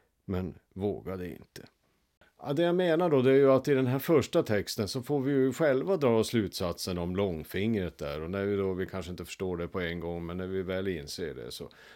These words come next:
ja, ja, jag fattar nog varför hon har långfingret utsträckt där i jackfickan. Och då är vi mer aktiva som läsare.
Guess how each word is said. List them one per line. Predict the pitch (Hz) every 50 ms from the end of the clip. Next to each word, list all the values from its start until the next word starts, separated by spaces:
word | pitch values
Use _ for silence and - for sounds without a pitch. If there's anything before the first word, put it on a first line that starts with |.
| - _
ja, | - 110 - - 233
ja, | 220 - - - - _ _ _ _ _ _ _
jag | - - -
fattar | - 180 196 180 - - 180
nog | 170 156 143
varför | 139 131 120 123 131
hon | 113 110 107
har | 110 107 101 98 95
långfingret | 92 95 92 82 71 - - - - - - - -
utsträckt | 143 131 95 - - - - 78 80 78 - -
där | - 71 62 60
i | 58 60 60 58 57
jackfickan. | 60 57 53 - - - 143 147 - - 120 - - - _ - - - -
Och | _ - - 127
då | 135
är | 139 135 127
vi | 110 123 123
mer | 110 98 101 101 95 95
aktiva | 92 87 85 85 - - - 92 87 80 76 76
som | - - 78
läsare. | 64 60 60 - - - - - -